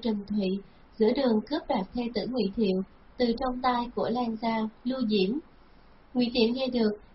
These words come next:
thì cho người hỏi thăm, không lâu sau đã biết chuyện hôn ước trước kia của thế tử Lan Gia Lưu Diễm và Tiểu Kiều. Lúc kết hôn gia với Kiều gia, hắn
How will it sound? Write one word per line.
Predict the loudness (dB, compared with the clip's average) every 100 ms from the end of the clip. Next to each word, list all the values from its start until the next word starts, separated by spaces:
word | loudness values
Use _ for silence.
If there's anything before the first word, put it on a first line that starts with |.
| -6
thì | -4 0
cho | 0
người | 2 2 2
hỏi | 0 -2
thăm, | -2 -4 -6 -20 -20 -20
không | -2 0 2
lâu | -2
sau | -4 -2 -2 -2 -10 -6
đã | -2 0
biết | 0 -2
chuyện | 0 2 2
hôn | 0 0
ước | 0 -4 -4
trước | -8 -4
kia | -2 0 -2
của | 0 0
thế | -2 -2
tử | -2
Lan | 0 -2 -2 -2
Gia | 0
Lưu | 2 0 0
Diễm | -2 -4 -4 -2
và | -2 -2
Tiểu | -6 -2
Kiều. | 4 4 4 -2 -16 -20 -20 -20 -20 -20 -20 -20 -20 -20 -20 -20 -20 -20 -20 -20 -20 -12
Lúc | -4 -4 0
kết | -2 0
hôn | -2 0
gia | 0 0
với | 0 0
Kiều | 0 2 2
gia, | 2 0 -2 -8 -20 -2
hắn | 2